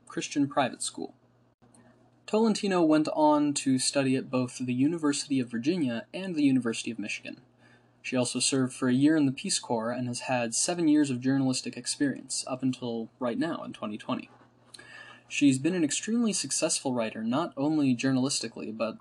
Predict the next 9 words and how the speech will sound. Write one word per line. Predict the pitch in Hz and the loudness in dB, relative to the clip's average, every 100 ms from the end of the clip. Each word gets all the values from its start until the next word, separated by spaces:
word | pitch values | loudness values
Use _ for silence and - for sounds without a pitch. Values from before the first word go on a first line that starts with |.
| - | 2
also | 143 156 - 135 127 | 2 4 2 2 0
in | 127 123 123 | 0 0 2
other | 156 151 | 2 2
genres | 123 113 107 110 | 2 0 -2 -8
as | 110 135 | -12 -6
well, | 143 - 135 | -4 -4 -8
receiving | 120 - 131 123 120 117 113 | -6 0 0 0 -2 -4 -6
praise | - 175 139 117 117 | -6 -2 0 0 -4
for | - - 113 | -8 -6 -4